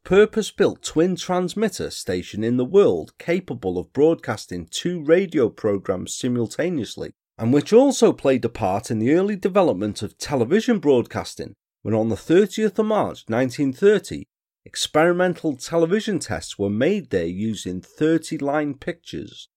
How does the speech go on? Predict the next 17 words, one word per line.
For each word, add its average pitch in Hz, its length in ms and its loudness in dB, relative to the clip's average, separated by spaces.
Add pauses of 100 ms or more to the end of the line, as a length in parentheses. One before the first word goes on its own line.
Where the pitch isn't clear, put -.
(160)
constituting 156 800 0
the 98 80 -2
first 180 480 0
public 196 460 0
transmission 196 720 0
of 82 100 -8
simultaneous 165 960 0
sound 160 500 -2
and 165 200 -2
vision 190 420 0 (120)
in 90 220 -8
Great 95 360 -4
Britain. 85 320 -8 (880)
It 120 160 -8
still 277 320 2
stands 131 480 -2
today, 82 440 -4